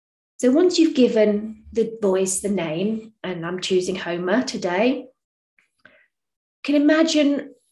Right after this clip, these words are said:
what the voice looks like as a person. So take it out of your head. Homer's now sat on my shoulder and he's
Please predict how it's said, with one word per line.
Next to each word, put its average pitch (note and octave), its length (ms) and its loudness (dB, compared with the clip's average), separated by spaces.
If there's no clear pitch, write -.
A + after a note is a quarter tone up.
what G#3 480 2
the A3 100 2
voice A#3 420 4
looks D#4+ 360 2
like E3+ 280 -2
as F#3+ 100 0
a - 60 -4
person. C#4 520 2
So F3+ 180 0
take G#3+ 300 -2
it - 80 0
out C4 180 0
of C#4 100 -4
your D4+ 100 4
head. A3 380 0
Homer's A3 360 0
now G#3+ 200 2
sat G#3+ 320 -4
on G#3+ 140 0
my A#3 120 -2
shoulder F3+ 640 -4
and G#3 380 -4
he's G3+ 640 -10